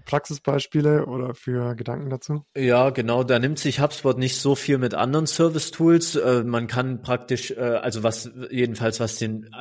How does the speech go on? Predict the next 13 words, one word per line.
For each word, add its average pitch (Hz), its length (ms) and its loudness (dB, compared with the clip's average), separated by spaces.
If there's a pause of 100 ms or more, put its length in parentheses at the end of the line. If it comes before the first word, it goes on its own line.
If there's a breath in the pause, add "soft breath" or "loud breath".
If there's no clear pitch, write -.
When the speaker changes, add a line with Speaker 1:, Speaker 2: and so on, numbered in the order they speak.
Speaker 2:
Berichts-, 120 480 -2
also 110 240 -2
Reporting-Umfang 131 1040 -2
betrifft, 151 380 -6
man 110 140 -6
kann 110 240 -4
klassische 117 500 -2
Berichte 113 380 -4
machen, 110 260 -4
wie 107 60 -8
zum 107 180 -10
Beispiel 107 300 -4
Ticket, 127 420 -4